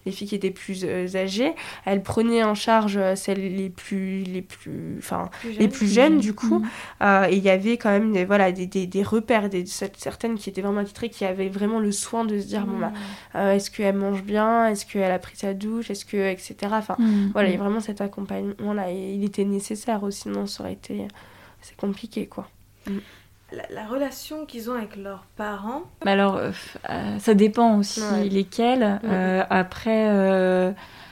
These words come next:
Speaker 3: c'est quand même plus rare
Speaker 1: Ouais.
Speaker 3: que, euh, qu'en Inde. Après, de temps en temps, ça percevait, euh, que, euh, la famille pouvait se trouver vraiment en bas du refuge, dans le village.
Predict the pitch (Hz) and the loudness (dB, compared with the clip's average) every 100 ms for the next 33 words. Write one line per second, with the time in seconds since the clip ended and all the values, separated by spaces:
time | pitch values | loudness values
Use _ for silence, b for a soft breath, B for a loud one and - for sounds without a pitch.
0 | B B B B - - 208 214 220 226 | B B B B 0 2 6 8 8 8
1 | 208 - 214 220 220 220 - - 202 160 | 6 2 4 6 4 2 -4 -4 -2 -4
2 | - 165 208 196 196 196 190 - 196 196 | -6 -4 -2 0 0 0 -2 0 4 6
3 | 220 269 202 185 190 B B - 196 - | 6 6 4 2 -4 B B 2 2 4
4 | 240 240 196 196 196 196 196 233 233 185 | 4 4 2 2 2 2 0 -2 -2 -2
5 | 190 180 - 202 196 208 220 214 190 185 | -4 -6 -4 -2 0 0 0 0 0 -2
6 | 180 - 196 208 202 196 185 180 180 190 | -4 -6 -2 0 0 0 -2 -2 -2 0
7 | 202 226 202 185 180 - 185 196 214 190 | 0 0 -2 -2 -4 -4 -2 0 0 0
8 | 190 208 185 175 202 208 190 190 185 - | 2 4 4 4 2 2 0 0 -2 -2
9 | 202 240 202 190 185 180 185 196 226 226 | 0 0 0 0 -2 -2 0 2 2 2